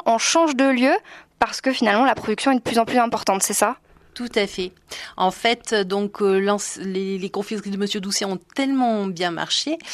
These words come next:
Speaker 2: qu'en soixante-dix-huit, ils se sont installés dans la zone artisanale d'Oraison, où là, ils ont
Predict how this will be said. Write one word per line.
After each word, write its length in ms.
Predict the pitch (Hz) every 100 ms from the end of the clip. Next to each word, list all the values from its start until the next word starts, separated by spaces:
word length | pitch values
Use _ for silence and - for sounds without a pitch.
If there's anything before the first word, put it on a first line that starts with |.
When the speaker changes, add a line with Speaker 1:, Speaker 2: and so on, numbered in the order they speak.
| - - -
Speaker 2:
qu'en 460 | 220 196 196 190
soixante-dix-huit, 840 | 185 214 208 202 170 185 180 262 285
ils 40 |
se 180 | - 208
sont 260 | 196 202 196
installés 540 | 196 196 - 185 185 185
dans 120 | 180
la 120 | 170
zone 140 | 185
artisanale 560 | 180 - 185 180 175 170
d'Oraison, 600 | 160 160 160 202 277 262
où 120 | 185
là, 200 | 160 196
ils 520 | 220 185 165 160 156 165
ont 460 | 165 117 110 110